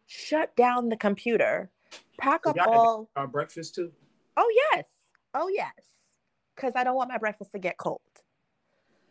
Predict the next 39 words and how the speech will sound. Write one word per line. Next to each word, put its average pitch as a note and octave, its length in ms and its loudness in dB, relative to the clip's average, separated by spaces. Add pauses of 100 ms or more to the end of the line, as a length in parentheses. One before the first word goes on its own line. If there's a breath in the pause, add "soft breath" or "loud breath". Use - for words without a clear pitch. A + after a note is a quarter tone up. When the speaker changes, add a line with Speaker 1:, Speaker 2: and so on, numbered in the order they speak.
(880)
Speaker 1:
Pack A#3+ 240 -6
Speaker 2:
Yeah, C4 80 -6
Speaker 1:
up C4+ 100 -8
the D4+ 100 -2
Speaker 2:
but C4 100 -8
Speaker 1:
stuff, F3+ 300 0 (960)
go B3+ 240 2
ahead B3+ 240 -2
and A3+ 140 -8
walk F#3+ 320 0
out G#3 180 -2
like G#3 220 -2
it's A3+ 140 -8
nothing. - 520 -10 (260 soft breath)
And, D4+ 240 -4
you G#4+ 60 2
know, F4 160 0
there's B3 220 -2
so D4+ 180 -2
much F4 380 -6
people C4 300 -4
not A3+ 300 -6
doing G#3+ 300 0
their F3 160 0
job. D#3+ 680 0
They're G#3 140 -4
just, A3+ 240 -10
like, F3+ 180 -8
all A3+ 240 -2
over G#3+ 200 -2
the G3 100 -4
place. F3 420 -2 (640 soft breath)
They A#3 220 4
didn't F4+ 260 2
realize A3+ 680 2
immediately E3 880 -4
that D#3+ 360 4
we F3+ 120 2
left. - 640 0